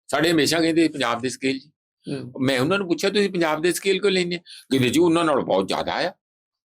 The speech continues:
Speaker 1: ਇਸ ਵੇਲੇ ਉਹ ਵੀ ਘਟਾ ਦਿੱਤੇ।
Speaker 2: ਹੂੰ।
Speaker 1: ਇੱਕੀ ਪਰਸੈਂਟ ਉਹਨਾਂ ਨੂੰ ਘੱਟ ਆ।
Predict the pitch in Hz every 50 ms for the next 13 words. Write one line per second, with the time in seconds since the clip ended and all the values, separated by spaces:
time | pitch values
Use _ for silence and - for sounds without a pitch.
0 | _ _ _ - - - 107 113 117 117 - 113 117 123 123 120 120 131 131 -
1 | - 120 92 82 - _ _ _ _ _ _ - - 131 120 120 120 123 - -
2 | - - - - - - - _ - 175 160 147 - 196 190 156 175 160 - 165
3 | 156 147 151 147 143 143 135 131 117 - 104 90 - - - 92 92